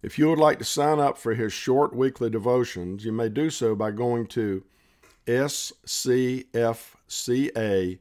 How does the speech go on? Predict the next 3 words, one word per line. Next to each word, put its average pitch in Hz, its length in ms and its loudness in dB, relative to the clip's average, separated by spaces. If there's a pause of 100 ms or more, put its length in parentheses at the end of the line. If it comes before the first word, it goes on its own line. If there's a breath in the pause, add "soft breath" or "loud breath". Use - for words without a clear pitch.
(500 soft breath)
coaches 92 760 -2 (160)
dot 101 420 -2
org. 82 480 -4